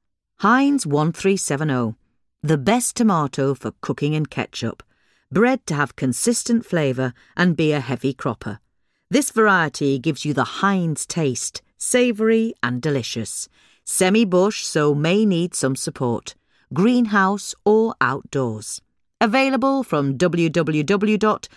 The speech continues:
dobies dot co dot u k. Two. King Humbert. A fabulous old variety fit for a king.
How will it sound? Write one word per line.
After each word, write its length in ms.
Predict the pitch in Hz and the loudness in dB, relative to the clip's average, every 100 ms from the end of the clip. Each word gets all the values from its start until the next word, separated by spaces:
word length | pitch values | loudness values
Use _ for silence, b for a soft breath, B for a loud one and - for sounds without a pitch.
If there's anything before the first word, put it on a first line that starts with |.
| b 151 | b 0
dobies 540 | 269 269 170 147 - 139 | 2 4 2 2 0 -2
dot 300 | 175 214 - | 0 0 -4
co 360 | - 147 151 151 - | -2 0 0 -4 -2
dot 320 | 208 226 - - | 0 0 -6 -4
u 240 | 131 135 | -2 -2
k. 420 | - 127 107 95 _ _ _ _ _ _ _ _ _ _ _ | -4 -4 -4 -10 _ _ _ _ _ _ _ _ _ _ _
Two. 340 | - 180 95 - _ _ _ _ _ _ _ - | 0 0 0 -10 _ _ _ _ _ _ _ 0
King 260 | 285 277 | 2 2
Humbert. 600 | - 156 127 101 - - - _ _ _ _ - | 2 0 0 -6 -14 -18 -20 _ _ _ _ -6
A 100 | 120 | -6
fabulous 760 | - - 233 214 233 220 202 - | -6 -4 -2 2 2 2 0 -2
old 260 | 156 151 | 0 0
variety 760 | 151 143 135 123 - 131 135 - | 0 0 2 0 -2 -2 -2 -6
fit 300 | _ 139 - | _ -6 -6
for 180 | - 127 | -2 -2
a 60 | |
king. 420 | 127 - 120 113 | -2 -2 -2 -2